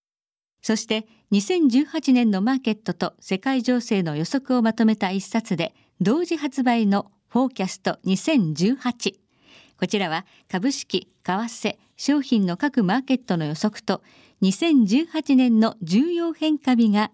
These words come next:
一年分掲載されています。価格は税・送料別で七千五百円です。そしてもう一冊、マーケットエコノミスト、皆川博之さんが書かれたロングセラ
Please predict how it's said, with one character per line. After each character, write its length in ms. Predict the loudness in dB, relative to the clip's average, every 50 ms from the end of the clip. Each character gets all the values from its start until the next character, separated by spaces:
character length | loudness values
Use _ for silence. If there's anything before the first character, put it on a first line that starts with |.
| _ _ -8
一 260 | -8 -4 0 2 2
年 300 | 2 2 2 2 2 4
分 240 | 4 4 4 2 0 0
掲 160 | -2 -2 0
載 220 | 0 -2 -4 -2
さ 140 | -2 -2 -2
れ 100 | -2 -2
て 120 | -2 -2
い 100 | -2 -2
ま 100 | -2 -2
す。 140 | -4 -4 -8 _ _ _ _ _ _ _ _ _ _ _ _ _ _ -6
価 100 | -4 -4
格 260 | -4 -4 -4 -2 -2
は 140 | -2 -2 -4 _ _ _ _ -2
税・ 380 | 0 2 2 2 0 -2 -6 _ -6
送 260 | -2 2 2 4 4
料 220 | 4 2 0 0
別 260 | -2 -4 -2 -2 -2
で 200 | -2 -2 -2 -4 _ _ _ _
七 300 | -4 -4 -2 -2 -2 -4
千 340 | -4 -2 0 2 2 2 0
五 140 | -2 -4 -4
百 360 | -2 -4 -4 -4 _ 0 2
円 280 | 2 2 0 -2 -4 -4
で 160 | -6 -6 -6
す。 160 | -8 -10 -16 _ _ _ _ _ _ _ _ _ _ _ _ _ _ _ _ _ _
そ 160 | -4 -2 -2
し 160 | -2 -2 -4 -4
て 160 | -2 0 2
も 220 | 2 2 2 2
う 80 | 2 0
一 100 | -2 -4
冊、 500 | -4 -4 -4 -4 -4 -4 -4 -4 -4 -6 _ _ _ _ _ _ -4
マ 120 | -2 -2
ー 40 | -4
ケ 140 | -4 -4 -6
ッ 40 | -6
ト 240 | -4 -4 -6 -4 -4 -6
エ 60 | -6
コ 140 | -2 -2 0
ノ 120 | 2 2 2
ミ 80 | 0
ス 140 | 0 -2 -4
ト、 180 | -6 -6 -6 -6 _
皆 240 | -2 0 0 0 0
川 240 | -2 -4 -4 -4 -4
博 240 | -2 -2 0 0 0
之 220 | 0 -2 -4 -6
さ 180 | -2 0 0 2
ん 60 | 2
が 120 | 0 0 -2
書 100 | -2 -2
か 120 | 0 0
れ 120 | 0 0
た 180 | -2 -4 -4 -4
ロ 160 | -2 0 0
ン 80 | 2 2
グ 80 | 0 0
セ 160 | -2 0 0
ラ 300 | 0 0 -2 -4 -6